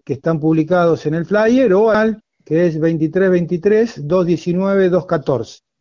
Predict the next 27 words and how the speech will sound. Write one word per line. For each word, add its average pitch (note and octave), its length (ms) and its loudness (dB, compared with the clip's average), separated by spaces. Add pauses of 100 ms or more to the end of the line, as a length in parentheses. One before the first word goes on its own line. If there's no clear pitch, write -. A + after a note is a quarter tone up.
(420)
O - 40 -20
sea, C#3 280 0
medio F#3+ 360 2
nosotros F3+ 340 -2
estamos F3+ 240 0
las E3+ 100 0
veinticuatro E3 520 -2
horas F3+ 120 4
del F3+ 80 0
día F#3+ 200 2
para D#3 180 0
atender D#3 360 0
a D3+ 100 -2
todos E3+ 140 0
los D#3 140 -2
interesados, G3+ 800 0 (360)
eh, D3+ 140 -4
ampliar D#3+ 340 0
la D#3+ 100 2
información, D#3 960 0 (200)
este, C#3 440 -4
alcanzarle, C#3+ 680 0
digamos, D3 420 0
todo D#3+ 160 2
el, D#3 100 0
el, C#3 160 -4
el, B2 520 -4